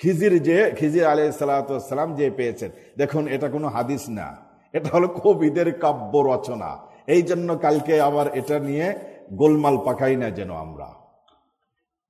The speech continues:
কবিরা মানুষকে এক্সাম্পল দেওয়ার জন্য এগুলো বুঝান। খিজির আলাইহিস সালাতু ওয়াস সালাম আবে হায়াতের সন্ধান পেয়েছেন,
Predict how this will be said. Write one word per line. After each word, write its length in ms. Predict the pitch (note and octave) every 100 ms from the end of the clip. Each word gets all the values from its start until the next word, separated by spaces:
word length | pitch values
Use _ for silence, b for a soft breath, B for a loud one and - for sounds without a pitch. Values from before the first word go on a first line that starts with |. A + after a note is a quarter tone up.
| _
কবিরা 440 | G3+ B3+ A#3+ F#3
মানুষকে 560 | B2+ D3 G#3 - B3 B3 - -
এক্সাম্পল 680 | C#3+ A#2+ F#2+ B3+ C4+ C#4 A#3+
দেওয়ার 320 | F#3 E3 B2
জন্য 260 | C#3+ C#3 C3+
এগুলো 380 | B2 A2+ D3
বুঝান। 540 | D3 A#2+ F#2 F#2 E2 - _ _ _ _ _ _ _ _ _ _ _
খিজির 260 | E3+ D#3+ D#3+
আলাইহিস 480 | C#3 C#3+ C#3 C#3+ -
সালাতু 360 | C3 B2+ C3+
ওয়াস 140 | B2 -
সালাম 240 | D#3 E3+
আবে 260 | A2+ B2 A#2
হায়াতের 440 | A#2 C3 C3 A#2+
সন্ধান 540 | - A#2 G#2+ A2 A2+
পেয়েছেন, 500 | G2+ G2 G2 - D#2+